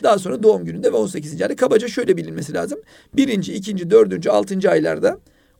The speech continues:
On iki, on sekiz ve yirmi dördüncü aylarda aşılarımız var. Bunlar rutin, tıbbi olarak yapılması gerekli ve faydalı.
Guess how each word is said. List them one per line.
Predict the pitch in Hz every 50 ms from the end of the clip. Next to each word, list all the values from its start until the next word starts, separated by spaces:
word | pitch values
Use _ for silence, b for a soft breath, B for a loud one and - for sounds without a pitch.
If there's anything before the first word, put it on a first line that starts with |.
| _ _
On | 262 269 254
iki, | 233 190 185 - 220
on | 254 254 240
sekiz | 196 220 208 277 285
ve | 302
yirmi | 233 220 214 220 220 220
dördüncü | - 208 185 185 170 160 180
aylarda | 170 156 170 202 285 -
aşılarımız | - 254 190 - 202 208 196 190 185 170 147 151
var. | 202 - - b b b b b b b -
Bunlar | 196 262 262 226 226 - 302
rutin, | 285 214 208 247 254 - - 185 190 - - -
tıbbi | 226 196 196 - -
olarak | 214 196 190 185 185 190 -
yapılması | 208 196 196 202 208 185 175 185
gerekli | 175 190 196 190 190 190 - 196
ve | 196
faydalı. | - - 175 185 165 160 160 151 - -